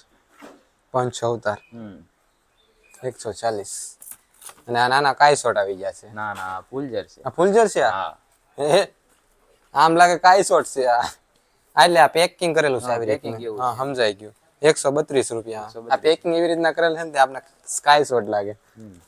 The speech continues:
Speaker 1: જો આ સિંગલ તમારે આમ જો. એ બતાવી ગયો તો.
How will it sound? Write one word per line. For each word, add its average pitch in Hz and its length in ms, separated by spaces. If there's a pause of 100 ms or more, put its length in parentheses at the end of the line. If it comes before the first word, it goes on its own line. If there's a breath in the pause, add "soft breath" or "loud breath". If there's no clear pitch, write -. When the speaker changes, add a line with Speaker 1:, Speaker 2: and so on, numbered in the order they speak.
(460)
Speaker 1:
જો 143 120
આ 160 120
સિંગલ 175 360
તમારે 160 260
આમ 139 140
જો. 147 160 (680)
એ 123 60
બતાવી 139 340
ગયો 110 160
તો. 107 120